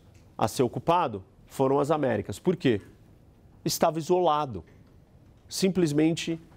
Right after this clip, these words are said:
isolado dos outros. Isso só aconteceu de quinze a doze mil anos pra trás. Ã? O único jeito de você chegar lá era por barco, e você não tinha barcos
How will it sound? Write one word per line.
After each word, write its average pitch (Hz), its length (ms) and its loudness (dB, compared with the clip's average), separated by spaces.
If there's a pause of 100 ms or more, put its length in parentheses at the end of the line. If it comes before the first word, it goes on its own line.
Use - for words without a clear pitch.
(380)
isolado 160 460 2
dos 151 180 -2
outros. 127 480 0 (180)
Isso 165 200 -2
só 175 140 0
aconteceu 170 880 0
de 139 160 -8
quinze 175 400 -2
a - 20 4
doze 156 320 0
mil 156 260 2
anos 151 480 0 (720)
pra 147 200 2
trás. 147 680 0 (460)
Ã? 190 300 4
O 143 80 2
único 190 400 4
jeito 156 260 0
de 139 80 -6
você 143 240 -6
chegar 143 300 0
lá 170 280 0
era 131 220 2
por 156 180 -2
barco, 147 460 0 (500)
e 147 60 2
você 156 280 2
não 151 140 2
tinha 139 280 0
barcos 139 680 -2